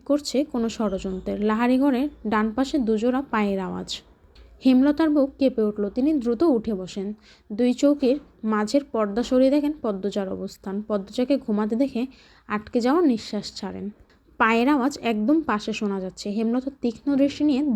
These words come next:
ডান পাশে তাকান। গাঢ় অন্ধকার ছাড়া কিছু দেখা যাচ্ছে না,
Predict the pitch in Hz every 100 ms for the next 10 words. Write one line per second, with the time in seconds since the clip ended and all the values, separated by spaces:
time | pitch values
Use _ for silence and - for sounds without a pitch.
0 | 190 220 208 190 190 - 190 185 190 208
1 | - - - 208 214 240 233 214 226 247
2 | 254 285 285 285 240 233 208 202 202 185
3 | - 190